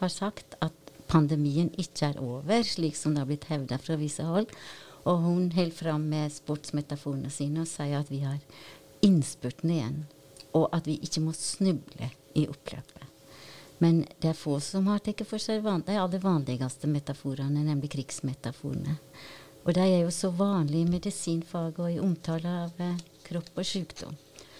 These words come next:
Det finnes andre måter å tenke om sykdom på, men det må vi komme tilbake til i en senere episode.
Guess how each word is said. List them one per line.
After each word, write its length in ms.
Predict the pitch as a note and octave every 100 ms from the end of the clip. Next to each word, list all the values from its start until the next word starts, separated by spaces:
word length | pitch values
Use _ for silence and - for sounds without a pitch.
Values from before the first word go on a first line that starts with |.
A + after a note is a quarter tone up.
| - - - - - -
Det 60 |
finnes 540 | - A3+ B3+ - - - -
andre 280 | F3 D3 D#3
måter 300 | D3+ D3 D3+
å 20 |
tenke 300 | D3+ D3+ C#3+
om 60 | D3
sykdom 300 | D3+ D3 D#3+
på, 140 | D3+ G#3+ A#3
men 220 | F#3+ F3+ - - - - -
det 140 | F#3 F3
må 60 |
vi 80 | F3
komme 220 | F#3+ F#3 -
tilbake 300 | G3+ F3+ -
til 80 |
i 60 | F3
en 80 | F3+
senere 420 | G3 D3+ B2+ G2
episode. 560 | - - - - -